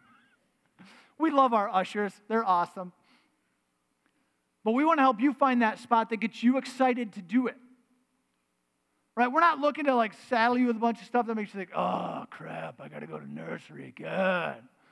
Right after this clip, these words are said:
We're not going for that. Circle P,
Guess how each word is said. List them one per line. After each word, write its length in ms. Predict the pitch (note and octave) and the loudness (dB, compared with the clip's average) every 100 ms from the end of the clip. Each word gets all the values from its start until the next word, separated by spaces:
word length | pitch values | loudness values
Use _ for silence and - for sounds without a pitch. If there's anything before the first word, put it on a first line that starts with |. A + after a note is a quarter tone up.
| _ _ _ _ _ - | _ _ _ _ _ -4
We're 80 | B3 | 0
not 160 | C4 | 2
going 220 | A#3 B3+ | 4 2
for 120 | A3 F3+ | 0 -6
that. 320 | E3 C#3 - _ _ _ _ _ _ _ _ _ _ _ _ _ _ _ _ _ _ _ | -6 -6 -10 _ _ _ _ _ _ _ _ _ _ _ _ _ _ _ _ _ _ _
Circle 280 | A3 A3 F#3 | -2 -2 -6
P, 380 | - G#3+ D#3 | -10 -8 -8